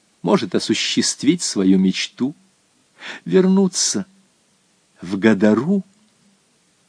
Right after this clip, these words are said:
и открыть вместе с другом школу красноречия. С моей смертью он ничего не теряет, и...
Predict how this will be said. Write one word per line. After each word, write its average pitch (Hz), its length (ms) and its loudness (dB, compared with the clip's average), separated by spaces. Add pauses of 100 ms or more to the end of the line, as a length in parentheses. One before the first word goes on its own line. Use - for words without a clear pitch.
и 101 80 -4
открыть 156 640 0
вместе 160 520 -2
с 127 120 -6
другом 131 400 2
школу 135 480 0
красноречия. 117 960 -4 (1120)
С - 140 -8
моей 226 260 4
смертью 214 480 0
он 202 80 0
ничего 196 460 0
не 113 140 4
теряет, 170 680 4
и... 127 140 6